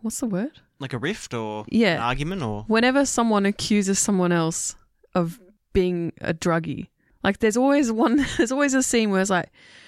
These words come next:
Speaker 1: "What? You're acting like you're on crack," or something, <laughs> you know, just, like, accusing them of being on drugs.
Speaker 2: What?
Speaker 1: And then that causes, like, a fucking insane fight.
Speaker 2: So that's the biggest thing in real estate, is that you're not supposed to be on drugs.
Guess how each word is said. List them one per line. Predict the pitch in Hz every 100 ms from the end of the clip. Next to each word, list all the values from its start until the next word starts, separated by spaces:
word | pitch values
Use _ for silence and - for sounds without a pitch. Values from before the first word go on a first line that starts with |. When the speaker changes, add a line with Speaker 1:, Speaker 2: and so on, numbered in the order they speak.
| - _
Speaker 1:
"What? | 302 285 254 -
You're | 262 403
acting | 392 - 320
like | 330 349 -
you're | 330
on | 339
crack," | 320 - - 370 254 - 180
or |
something, | 208 214 220
<laughs> |
you | 277
know, | 226 190
just, | - 247 233
like, | 220
accusing | 202 - 240 233 226
them | 208
of | 196 190
being | 196 185 180
on | 165
drugs. | 175 185 185 139 147 - - 127
Speaker 2:
What? | 135 349 - -
Speaker 1:
And | 208 208
then | 196
that | 202 -
causes, | - 208 196 185 196
like, | 165 170 - - _ -
a |
fucking | - - 190 196 175 170 - _ _ _ -
insane | 190 190 - - 196 185 185
fight. | - 175 - -
Speaker 2:
So | 135
that's | 131 139
the |
biggest | 117 123 117
thing | 127 117
in | 104 104 110 _ _ _ -
real | 117 120 117
estate, | 110 - 101 95 - _ -
is | 110
that |
you're | 107
not | 117 76
supposed | - -
to |
be | 110
on | 110 107
drugs. | 107 98 - -